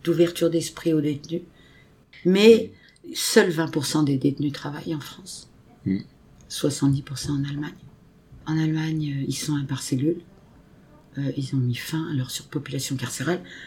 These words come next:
Speaker 1: Quand une tôle arrive à quatre-vingt-dix pour cent de, d'occupation, elle se déclare suroccupée. Ils misent tout sur la peine hors les murs, comme en Espagne, comme en, aux Pays-Bas.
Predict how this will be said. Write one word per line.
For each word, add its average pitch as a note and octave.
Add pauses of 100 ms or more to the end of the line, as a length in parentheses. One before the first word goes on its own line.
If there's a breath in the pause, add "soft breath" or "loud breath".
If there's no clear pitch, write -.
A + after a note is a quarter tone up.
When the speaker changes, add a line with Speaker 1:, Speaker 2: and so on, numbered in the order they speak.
(120 loud breath)
Speaker 1:
Quand -
une D#3
tôle E3
arrive C3+
à B2
quatre-vingt-dix -
pour D#3
cent D3+
de, C3+ (240)
d'occupation, C#3+
elle E3
se -
déclare C#3 (140)
suroccupée. - (1040 loud breath)
Ils E3
misent F3+
tout G#3
sur F3
la C#3
peine D#3
hors C#3+
les D3
murs, B2 (300 loud breath)
comme C#3
en C3
Espagne, D#3+ (1000)
comme F#3
en, F3
aux E3+
Pays-Bas. F3+